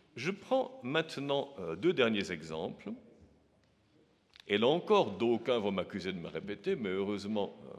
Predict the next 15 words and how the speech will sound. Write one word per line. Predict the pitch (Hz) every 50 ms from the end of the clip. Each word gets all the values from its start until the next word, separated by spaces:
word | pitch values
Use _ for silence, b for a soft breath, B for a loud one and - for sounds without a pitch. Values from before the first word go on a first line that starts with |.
| - b b b b b b b b b b - -
euh, | - -
c'est | - - 98
pas | - 92 85
grave. | 73 73 67 60 - - B B B B B B B B B B B B B B B B B B B - - - - - - -
Euh, | 117 110 101 87 - - - - -
Dietrich | 147 151 233 - - 294 262 -
von | - 208 165
Hildebrandt. | 127 165 185 165 131 120 101 104 85 80 73 71 - - - - - - - - - - - - - - - - - _ _ _ _ _ _ _ _ _ _ _ _ _ _ _ _ _ _ _ _ _ _ _ -
Peut-être | 135 135 143 180 - -
que | 123
vous | 110 113 113
le | 104
connaissez, | - 120 117 120 117 - 214
peut-être | 196 - 180 - 131 - - 110
pas. | - - - - -